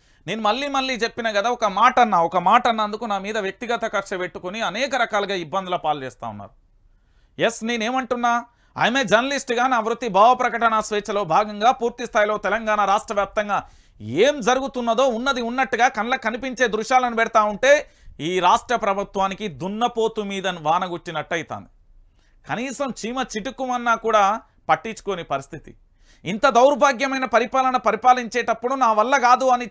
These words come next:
చేతులెత్తి రాజీనామా చేసి పో.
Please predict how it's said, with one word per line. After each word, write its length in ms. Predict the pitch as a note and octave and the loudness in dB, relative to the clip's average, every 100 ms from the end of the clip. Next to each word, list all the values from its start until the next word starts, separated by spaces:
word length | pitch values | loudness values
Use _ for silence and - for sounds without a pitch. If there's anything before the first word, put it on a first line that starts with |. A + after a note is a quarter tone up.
| G#3+ | -2
చేతులెత్తి 460 | A3 A#3 A3 B3+ | -2 -2 -4 -4
రాజీనామా 640 | A#3 G#3 C4 C#4 C4+ B3 A#3 | 2 6 6 4 -2 0 0
చేసి 260 | G#3+ G3+ C#4+ - _ _ _ _ _ _ _ _ _ _ _ _ _ _ _ _ _ _ _ _ _ _ _ _ _ _ _ _ - | -2 -4 -8 -8 _ _ _ _ _ _ _ _ _ _ _ _ _ _ _ _ _ _ _ _ _ _ _ _ _ _ _ _ 2
పో. 240 | A3 - | 4 4